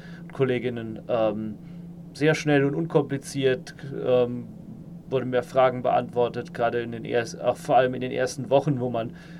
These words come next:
äh, direkt in eine verantwortungsvolle Position reinkommt und natürlich, äh, sehr viel Wissen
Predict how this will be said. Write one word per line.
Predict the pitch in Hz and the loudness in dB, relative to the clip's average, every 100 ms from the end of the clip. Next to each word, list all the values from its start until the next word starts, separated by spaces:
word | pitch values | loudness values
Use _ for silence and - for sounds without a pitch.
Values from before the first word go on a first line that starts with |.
| - - | -16 -2
äh, | 127 113 | 2 2
direkt | 110 123 143 - | 2 2 2 -2
in | 120 | -8
eine | 120 - - - - | -8 -12 -16 -20 0
verantwortungsvolle | 123 127 123 120 120 - 117 113 | 2 2 0 -4 -8 -8 -6 -6
Position | - 110 110 - 117 113 - - - - | -8 -10 -10 -6 -6 -6 -12 -16 -16 -12
reinkommt | 104 127 196 214 165 165 165 | 6 8 8 6 4 4 -2
und | - 143 | -2 2
natürlich, | 135 147 147 135 139 - | 6 6 6 6 2 -2
äh, | 127 120 | 0 0
sehr | 110 147 | 2 0
viel | - 151 123 | 2 0 0
Wissen | 127 139 127 | -2 -2 -4